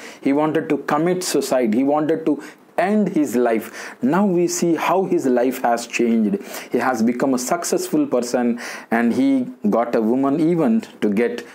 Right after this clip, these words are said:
married. So let us see further what happens. Nick and Kane got married on February twelfth, two thousand twelve, and on February thirteenth, two thousand thirteen, they were blessed with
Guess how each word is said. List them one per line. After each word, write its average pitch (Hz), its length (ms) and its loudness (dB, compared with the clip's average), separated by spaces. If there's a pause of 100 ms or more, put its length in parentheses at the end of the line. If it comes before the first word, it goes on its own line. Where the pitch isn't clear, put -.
(160)
married. 107 560 0 (480)
So 107 320 2 (240)
let 180 180 2
us 180 100 -2
see 135 160 2
further 123 400 0
what 120 160 2
happens. 104 440 0 (340)
Nick 208 460 0
and 143 260 0
Kane 147 640 0 (100)
got 143 360 0
married 127 460 2
on 120 300 2
February 120 600 2
twelfth, 208 560 -2 (120)
two 120 200 2
thousand 110 420 0
twelve, 220 380 0 (320)
and 233 400 2
on 170 360 0
February 160 640 0
thirteenth, 160 720 -2
two 165 160 0
thousand 156 580 0
thirteen, 147 640 0 (400)
they 175 340 0
were 143 280 2
blessed 147 460 0
with 123 380 0